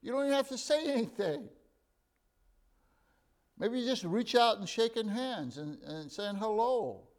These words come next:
It's a, it's a, it's an encouragement that church attendance matters. Not just because the Lord said, but for the reason the Lord said it. That we can exhort one another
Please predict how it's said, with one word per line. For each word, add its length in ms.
It's 220
a, 240
it's 240
a, 160
it's 220
an 100
encouragement 760
that 280
church 520
attendance 1000
matters. 840
Not 180
just 220
because 340
the 120
Lord 280
said, 460
but 160
for 100
the 140
reason 640
the 100
Lord 360
said 360
it. 200
That 100
we 140
can 180
exhort 580
one 220
another 500